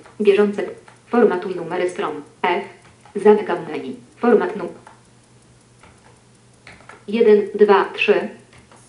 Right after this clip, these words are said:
dołącz numer los-, kontynuuj z poprzedniej sekcji przycisk opcji zaznaczone,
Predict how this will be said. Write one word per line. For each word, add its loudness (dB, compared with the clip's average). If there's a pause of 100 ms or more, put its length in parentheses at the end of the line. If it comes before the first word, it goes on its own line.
(160)
dołącz -4
numer 0
los-, -4 (480)
kontynuuj -4
z -18
poprzedniej -2
sekcji -2
przycisk -4
opcji -10
zaznaczone, -4